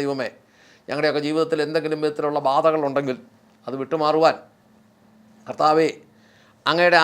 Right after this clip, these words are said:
ആരാധനയുടെ ഞങ്ങൾക്ക് അതിനാണ് തടസ്സമെങ്കിൽ, കർത്താവേ, അത് സത്യം മനസ്സിലാക്കി അതിനനുസരിച്ച് നിൽക്കുവാൻ,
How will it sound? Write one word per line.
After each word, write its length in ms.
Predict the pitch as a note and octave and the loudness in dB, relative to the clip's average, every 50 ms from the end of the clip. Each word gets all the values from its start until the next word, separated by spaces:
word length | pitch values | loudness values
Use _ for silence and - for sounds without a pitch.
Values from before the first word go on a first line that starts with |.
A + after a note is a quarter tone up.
| D#3+ | 6
ആരാധനയുടെ 680 | E3+ F3 F#3 F#3 F3+ F#3 F3+ F#3 F#3 F#3 F3+ F3+ F3+ F3+ E3 - - - _ _ _ _ _ _ _ _ _ _ _ - C#3+ | 6 6 6 6 6 4 4 2 2 2 2 2 0 0 0 -4 -14 -20 _ _ _ _ _ _ _ _ _ _ _ -6 -4
ഞങ്ങൾക്ക് 340 | C#3+ D3+ D#3+ D#3 - E3 E3 C3+ - - | -2 -2 -2 -2 2 2 2 2 2 -2
അതിനാണ് 300 | C#3+ D3+ F3 F3 D#3+ E3 D3+ | -2 0 0 0 2 2 2
തടസ്സമെങ്കിൽ, 500 | D3+ C#3 C3+ - - D3+ C#3 C3 B2 B2 A#2+ - - - | 0 -2 -2 -2 -4 -4 -4 -4 -6 -6 -8 -10 -18 -14
കർത്താവേ, 320 | - A#2+ - C#3 C#3+ D3 D3 C3+ | -10 -4 0 0 0 0 0 -4
അത് 80 | B2+ B2+ C3 | -4 -6 -8
സത്യം 220 | C3 - E3 E3+ D#3+ D3 | -8 -4 -4 -4 -2 -2
മനസ്സിലാക്കി 380 | C#3+ C3+ C#3+ C#3+ C#3 C3+ C3 B2+ B2+ | -4 -4 -2 -2 -2 -2 -2 -2 -2
അതിനനുസരിച്ച് 440 | C#3 C#3+ C#3+ C3 - D3 B2+ A#2+ B2 | -2 -4 -6 -8 -10 -12 -14 -10 -10
നിൽക്കുവാൻ, 360 | B2+ B2 B2 D3 C#3+ C3 A2 | -10 -10 -6 -2 -2 -2 -2